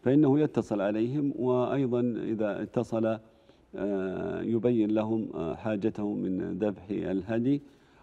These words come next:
فهم في، آه، الأصل أنه، أنهم إذا ذبحوا الهدي يخبرونه برسالة، يخبرونه برسالة، فإذا وصلته الرسالة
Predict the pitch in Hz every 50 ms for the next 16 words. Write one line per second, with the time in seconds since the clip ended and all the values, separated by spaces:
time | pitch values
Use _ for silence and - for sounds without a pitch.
0 | _ _ - 131 143 151 147 139 - - 123 123 120 120 117 117 110 107 104 104
1 | 98 90 82 82 95 92 - 127 135 - - 156 - - 127 123 120 110 107 120
2 | - - - - - - - - 120 123 117 107 107 107 - 110 117 110 110 110
3 | 113 131 135 123 110 95 104 107 107 104 95 101 110 104 104 120 127 135 143 147
4 | 160 - - - 135 131 - - 123 127 131 143 143 127 113 104 117 101 104 110
5 | 107 95 - - 92 76 67 - - _ _ _ _ _ _ _ _ _ - 107
6 | 95 90 107 120 117 113 117 113 113 110 117 110 101 98 95 85 - 90 80 85
7 | - 131 135 131 127 123 123 117 - 131 127 123 - 117 110 107 107 95 - 127
8 | 131 135 143 151